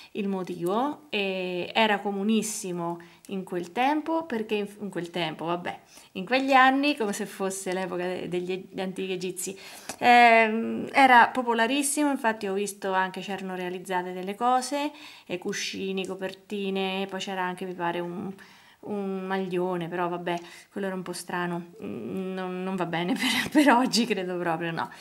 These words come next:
Ok, quindi, eh, pertanto c'era, eh, il motivo delle foglie intrecciate. E non è quindi un'invenzione di oggi, quindi ciao copyright, ciao a tutti, perché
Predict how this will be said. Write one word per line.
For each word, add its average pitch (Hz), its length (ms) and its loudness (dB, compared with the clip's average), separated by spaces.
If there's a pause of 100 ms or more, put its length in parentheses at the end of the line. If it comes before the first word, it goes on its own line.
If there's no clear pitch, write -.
(220)
Ok, 233 520 -4
quindi, 220 560 4
eh, 202 680 0
pertanto 269 1040 4 (120)
c'era, 208 680 4
eh, 190 460 -2
il 233 80 6
motivo 180 460 0
delle 202 200 0
foglie 185 260 -4
intrecciate. - 760 -8 (640)
E 185 560 -2
non 254 160 0
è 220 140 0
quindi 196 560 -2
un'invenzione 196 760 -4
di 262 160 2
oggi, 190 280 4
quindi 170 220 -4
ciao 202 260 2
copyright, 185 680 -4
ciao 208 200 -2
a 214 80 0
tutti, 247 600 -8
perché 185 480 -6